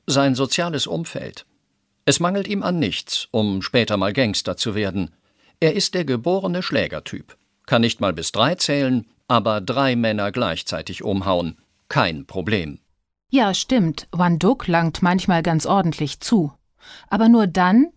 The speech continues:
Speaker 2: wenn sein Vater beleidigt wird. Der ist kleinwüchsig und jobbt als Tänzer und Straßenverkäufer.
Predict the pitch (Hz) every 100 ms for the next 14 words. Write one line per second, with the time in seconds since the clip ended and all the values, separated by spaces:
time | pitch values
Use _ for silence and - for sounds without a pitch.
0 | - 202 214 240 269 - 151 160 151 151
1 | 147 151 139 - 160 143 - - _ _
2 | - - - - 196 180 156 - - 220
3 | 220 208 165 156 - 156 143 - _ 175
4 | - 226 226 - 165 160 - - 190 190
5 | 185 196 - 233 - 190 165 - 147 156
6 | - 156 147 - 151